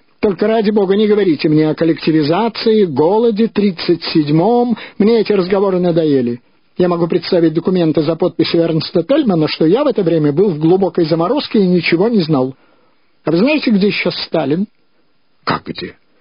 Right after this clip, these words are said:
«В могиле у Кремлевской стены, куда его перенесли из мавзолея, где он лежал рядом с Лениным». «Ничего-то, батенька, вы не знаете. И никогда он не лежал в мавзолее с Лениным или без Ленина,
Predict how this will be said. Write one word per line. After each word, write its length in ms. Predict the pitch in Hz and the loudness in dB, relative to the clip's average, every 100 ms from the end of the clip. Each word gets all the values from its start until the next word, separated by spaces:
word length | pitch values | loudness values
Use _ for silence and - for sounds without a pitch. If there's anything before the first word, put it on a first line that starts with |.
| _ _ _ | _ _ _
«В 120 | 80 | -4
могиле 420 | 120 110 123 170 254 | -4 -2 0 2 2
у 100 | 240 | 2
Кремлевской 600 | 156 123 156 180 - 151 | 0 0 -2 -4 -6 -6
стены, 500 | - - 123 120 185 | -6 -4 0 0 0
куда 260 | 156 131 | -2 0
его 200 | 127 156 | 2 0
перенесли 540 | 143 127 127 120 147 175 | 0 0 0 0 0 0
из 120 | 143 | 0
мавзолея, 540 | 143 123 123 131 170 | 0 0 0 2 2
где 180 | 196 202 | 2 0
он 140 | 190 | 0
лежал 340 | 160 147 165 196 | 0 0 0 2
рядом 320 | 196 208 214 | 2 0 0
с 60 | 262 | 0
Лениным». 500 | 262 139 98 104 - _ _ 285 | 0 0 -6 -10 -14 _ _ 0
«Ничего-то, 840 | 330 311 - 339 349 349 339 339 | 2 0 0 0 2 0 0 0
батенька, 580 | 330 311 302 330 - 320 | 0 0 -2 -2 0 0
вы 120 | 311 | 0
не 160 | 330 | 0
знаете. 720 | 285 269 254 240 233 202 247 220 _ _ _ _ _ | 2 2 2 2 0 0 0 -2 _ _ _ _ _
И 180 | - 311 | 0 2
никогда 680 | 320 320 233 320 269 339 349 | 4 2 0 -2 0 0 2
он 200 | 285 214 | 2 4
не 120 | 196 | 4
лежал 500 | 185 180 156 233 220 | 4 2 0 0 0
в 100 | 196 | 2
мавзолее 680 | 214 214 190 220 214 208 208 | 0 0 0 2 2 2 2
с 100 | - | 0
Лениным 680 | 202 208 247 247 226 208 190 | 2 2 2 0 0 2 2
или 100 | 180 | 2
без 240 | 175 185 | 2 0
Ленина, 580 | 175 180 180 196 202 214 | 2 2 2 0 0 -4